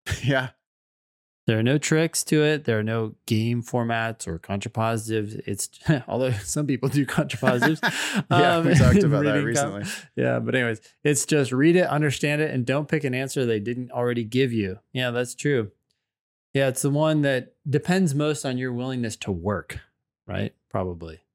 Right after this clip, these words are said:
Speaker 2: Like,
Speaker 1: <laughs>
Speaker 2: just
Speaker 1: Yeah.
Speaker 2: get in there and read and learn how to read better.
Speaker 1: Yeah. And when people are like,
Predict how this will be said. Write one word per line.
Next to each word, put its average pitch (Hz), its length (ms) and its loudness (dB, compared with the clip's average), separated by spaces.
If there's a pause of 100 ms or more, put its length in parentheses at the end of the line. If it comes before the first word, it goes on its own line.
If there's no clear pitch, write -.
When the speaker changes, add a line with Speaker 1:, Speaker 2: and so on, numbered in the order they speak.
Speaker 2:
Like, 98 140 -4
Speaker 1:
<laughs> - 80 0
Speaker 2:
just - 40 2
Speaker 1:
Yeah. 143 220 2
Speaker 2:
get 120 180 2
in 123 160 0
there 127 240 0
and 110 340 -6
read 120 320 0
and 110 160 -10
learn 113 200 -6
how 117 100 -4
to 101 80 -6
read 98 380 -6
better. 135 120 0
Speaker 1:
Yeah. 151 220 2 (540)
And 139 200 2
when 139 140 0
people 143 340 -2
are 135 80 0
like, 120 360 -2